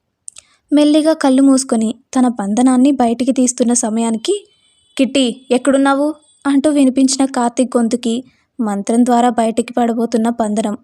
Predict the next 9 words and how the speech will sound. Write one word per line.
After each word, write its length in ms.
ఒక్కసారిగా 600
లోపలికి 420
వెళ్ళిపోయింది. 520
అది 180
లోపలికి 480
వెళ్ళగానే 440
టక్కున 380
కళ్ళు 260
తెరిచేసి 600